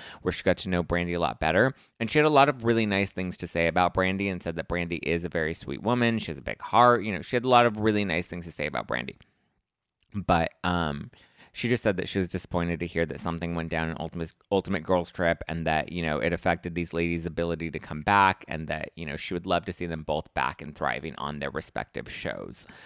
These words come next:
But again, like, we really don't know what happened, right? We have, like, the leaks, and we have the things that the, the blogs have put out there, but we really don't know what happened. Brandi's maintained her innocence. Brandi's been very clear that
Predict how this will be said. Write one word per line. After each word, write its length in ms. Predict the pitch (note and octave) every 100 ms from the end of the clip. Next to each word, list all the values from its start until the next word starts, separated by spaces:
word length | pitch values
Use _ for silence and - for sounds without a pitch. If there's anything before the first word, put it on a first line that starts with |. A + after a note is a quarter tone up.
| - - - -
But 120 | D3+
again, 220 | D#3+ F#3
like, 140 | C3+ B2
we 160 | D3
really 240 | C#3+ F3 D#3+
don't 240 | B2+ G2+
know 160 | G2+ F2
what 160 | E2
happened, 380 | - D2 - -
right? 240 | F#2 F#2 G2
We 100 | G2
have, 260 | G2+ F2
like, 260 | F2+ F2 -
the 80 | F#2+
leaks, 560 | A#2 D#3+ A2+ - - -
and 180 | G2+
we 100 | F#2+
have 200 | G2+ F#2
the 80 | F#2
things 380 | F#2 G2 F#2+ F#2
that 180 | F2 -
the, 260 | F2+ E2+
the 120 | F#2 F#2
blogs 460 | G#2+ A2 C#3+ C3
have 120 | G#2+
put 180 | F2 F2
out 280 | D2+ C#2+ -
there, 160 | E2 F2
but 140 | F2+
we 120 | A2+
really 260 | A2 B2 A#2
don't 220 | G2 D2
know 100 | F#2
what 140 | F2+
happened. 400 | F2 D#2+ - F2+
Brandi's 400 | F2+ F#2 G2 G#2
maintained 380 | G2+ F#2 F#2+ F2+
her 80 | F2
innocence. 480 | D#2+ D#2+ - D#2 -
Brandi's 400 | F2+ F2+ F#2+ F2+
been 180 | F2+ F2+
very 300 | E2+ E2+ E2
clear 360 | - F2 E2+
that 220 | E2+ D#2